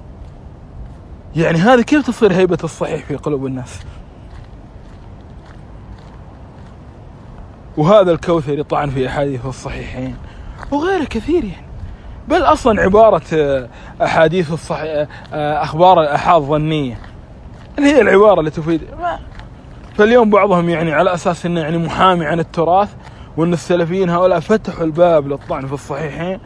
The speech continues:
يا رجل، الأئمة الذين تعظمهم الذي تتحدث عنهم فيهم من وقع منه هذا، وكان أعظم من رد عليه السلفيون وأهل الحديث في كل مكان والمنصفون حتى من أهل مذهبه، يعني عشان هم حنا نكون منصفين.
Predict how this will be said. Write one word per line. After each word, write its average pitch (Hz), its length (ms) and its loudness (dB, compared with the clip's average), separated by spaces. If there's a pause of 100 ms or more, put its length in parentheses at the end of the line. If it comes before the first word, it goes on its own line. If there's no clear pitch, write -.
(560)
يا 294 180 4
رجل، 226 220 4
الأئمة 190 380 0
الذين 175 340 0
تعظمهم 151 540 -2
الذي 180 200 -6
تتحدث 180 380 -8
عنهم 196 280 -8 (340)
فيهم 196 400 -2
من 185 160 -4
وقع 214 280 -2
منه 220 380 -2
هذا، 226 200 -4
وكان 240 320 -2 (100)
أعظم 240 260 2
من 196 80 -2
رد 208 280 -2
عليه 240 300 -2
السلفيون 247 500 -10 (2000)
وأهل 269 280 4
الحديث 220 380 -2
في 233 100 -6
كل 277 200 -2
مكان 175 280 -6 (480)
والمنصفون 277 720 2
حتى 269 300 -2
من 196 140 -6
أهل 190 200 -2
مذهبه، 113 360 -6 (720)
يعني 123 200 -12
عشان 170 300 -2
هم 170 160 -4
حنا 165 200 -8
نكون 147 300 -6
منصفين. - 400 -14